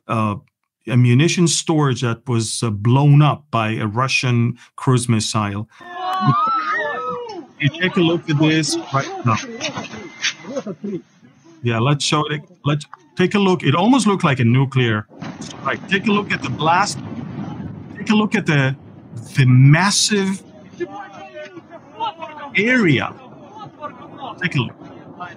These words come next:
The Ukrainian thought they're being under a nuclear attack there. It was so powerful. Now, let me explain what happened.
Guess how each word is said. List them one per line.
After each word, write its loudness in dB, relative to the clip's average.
The 0
Ukrainian 4
thought 4
they're 4
being 4
under 4
a 2
nuclear 6
attack -4
there. -20
It 0
was 2
so 0
powerful. 0
Now, 2
let 2
me 4
explain 2
what 2
happened. 0